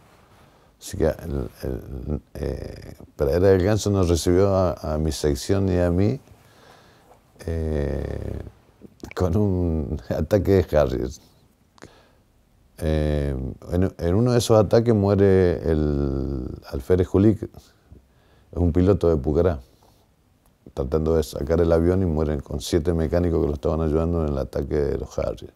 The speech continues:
Bueno, después de ahí, este, empezamos a hacer trincheras que se empezaban a llenar de agua.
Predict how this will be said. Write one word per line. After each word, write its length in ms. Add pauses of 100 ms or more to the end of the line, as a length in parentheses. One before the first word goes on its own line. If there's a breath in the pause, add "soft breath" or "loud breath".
(1300 soft breath)
Bueno, 300
después 360
de 180
ahí, 280
este, 300
empezamos 440
a 20
hacer 260
trincheras 480
que 80
se 120
empezaban 340
a 60
llenar 260
de 160
agua. 380